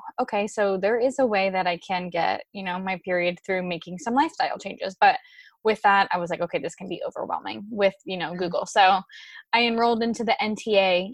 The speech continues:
Speaker 1: and decided to study nutrition. So that's where I got my, um, nutrition certification from, um, follow, or which follows a holistic, you know, whole foods-based diet approach to healing and focusing on the foundation. So I applied that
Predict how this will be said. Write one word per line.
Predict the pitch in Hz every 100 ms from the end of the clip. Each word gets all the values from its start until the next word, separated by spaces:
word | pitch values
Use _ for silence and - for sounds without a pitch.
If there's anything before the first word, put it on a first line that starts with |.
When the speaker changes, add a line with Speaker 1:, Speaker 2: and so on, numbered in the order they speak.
| -
Speaker 1:
and | 196 190 185 180
decided | 185 185 185 185 -
to | 190
study | 180 - 190 185
nutrition. | 185 185 185 175 185 180
So | 185 180
that's | 180 175 -
where | 180 170 -
I | 190
got | 185 -
my, | 185 175 170
um, | 180
nutrition | 185 185 185 - 180
certification | 185 180 _ 185 180 185 180
from, | 185 180 180 - 196
um, | 180 180 185 _ _ -
follow, | 208 196 190 -
or | 196
which | 180 185 -
follows | 190 180 175
a | 180
holistic, | 175 180 180 - 190 180 -
you | 190
know, | 180 151 - - - - - - _ _ _ _ _
whole | - 262
foods-based | 262 247 226 196 208 202 - 202
diet | 185 185
approach | 202 233 254 - -
to | - 220 202
healing | 196 - 196 190 240 262
and | 208
focusing | 196 185 202 185
on | 175
the | 185
foundation. | 185 196 196 185 180 - 262
So | 269 - 208 190 202 -
I | 220
applied | 214 - 220 226 220
that | 202 247